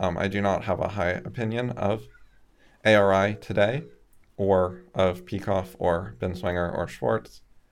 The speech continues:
You can see my, uh, blog post about why Binswanger banned me from his forum for disagreeing with him about Popper and some other things. And I have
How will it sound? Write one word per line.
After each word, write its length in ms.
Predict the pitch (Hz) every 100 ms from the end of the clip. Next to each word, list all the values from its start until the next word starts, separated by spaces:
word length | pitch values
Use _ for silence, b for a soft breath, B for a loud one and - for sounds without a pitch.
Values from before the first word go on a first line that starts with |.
| b b b b
You 100 | 107
can 140 | 104 98
see 260 | - 98
my, 320 | 98 85 82
uh, 160 | 85 76
blog 360 | - 104 107 104
post 280 | 110 101
about 400 | 95 90 85 73
why 380 | 95 90 87 87 -
Binswanger 600 | 101 87 95 90 90 82
banned 280 | 87 87 87
me 180 | 90 90
from 280 | - 90 87
his 180 | 90
forum 520 | - - 107 104 98 -
for 420 | - 87 82 82
disagreeing 440 | - - - 95 92
with 160 | 87
him 140 | - 90
about 380 | - 85 80 -
Popper 400 | 92 90 90 87
and 260 | 87 85
some 140 | - 92
other 200 | 101 95
things. 440 | 95 95 92 - b b b b b b b
And 260 | 87 87
I 120 | -
have 340 | 92 92 87